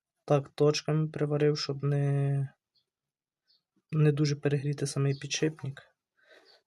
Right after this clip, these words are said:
Можливо, я вже його перегрів, але він крутиться. Відцентрував трошки гайку, зараз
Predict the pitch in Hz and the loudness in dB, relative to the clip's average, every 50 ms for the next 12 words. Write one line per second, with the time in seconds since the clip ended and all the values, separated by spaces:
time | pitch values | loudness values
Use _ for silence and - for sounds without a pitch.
0 | _ _ - 160 156 156 151 151 151 151 147 147 170 165 156 147 143 143 - 131 | _ _ -4 0 2 4 4 4 4 2 2 2 2 2 2 2 0 -2 -4 -4
1 | 131 139 139 139 135 135 139 143 147 143 143 143 - - - - - _ _ _ | -2 -2 -2 -2 -2 -2 0 0 0 -2 -2 -4 -6 -12 -20 -20 -20 _ _ _
2 | _ _ _ _ _ _ _ _ _ _ _ _ _ _ _ _ _ _ _ _ | _ _ _ _ _ _ _ _ _ _ _ _ _ _ _ _ _ _ _ _
3 | _ _ _ - 135 139 139 139 139 - - 156 165 156 156 156 - - 151 156 | _ _ _ 0 2 2 2 2 0 -2 -2 -2 -2 -2 -4 -8 -6 -6 -6 -6
4 | - _ _ _ _ _ _ _ _ _ 143 139 139 135 123 120 _ _ _ - | -6 _ _ _ _ _ _ _ _ _ _ -18 -16 -16 -16 -18 _ _ _ -8
5 | 143 147 143 - - 147 147 143 - 139 143 147 147 147 143 - - 139 139 139 | -6 -6 -6 -2 -2 0 0 0 2 4 4 6 6 4 4 0 -2 -2 0 -2
6 | - - - 139 123 139 143 151 156 156 139 135 139 139 143 139 - - - | -4 -4 -4 -2 0 0 0 0 0 0 -2 -2 0 0 0 0 -2 -8 -14